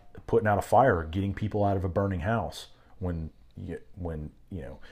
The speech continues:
E M S one, E M S and two, like, fire, fire one, fire two, hazmat three is on the way. It's like, "Oh, well, that, that, uh,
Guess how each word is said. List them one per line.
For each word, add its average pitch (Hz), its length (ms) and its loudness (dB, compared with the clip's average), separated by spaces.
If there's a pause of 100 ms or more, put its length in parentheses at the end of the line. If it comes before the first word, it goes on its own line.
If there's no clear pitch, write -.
(280)
E 104 140 0
M 98 80 0
S 92 220 -2
one, 90 260 -2
E 92 100 -2
M 90 80 -2
S 92 200 -4
and 85 120 -6
two, 80 440 -6
like, 76 280 -8
fire, 95 640 4
fire 98 340 4
one, 85 260 -2
fire 98 240 4
two, 90 200 -6
hazmat 95 520 0
three 90 320 -2
is 78 180 -8
on 110 200 4
the 95 60 2
way. 90 460 6 (1500)
It's - 80 -8
like, 117 160 6
"Oh, 147 320 12
well, 127 220 8
that, 131 340 2
that, 123 260 4
uh, 131 480 4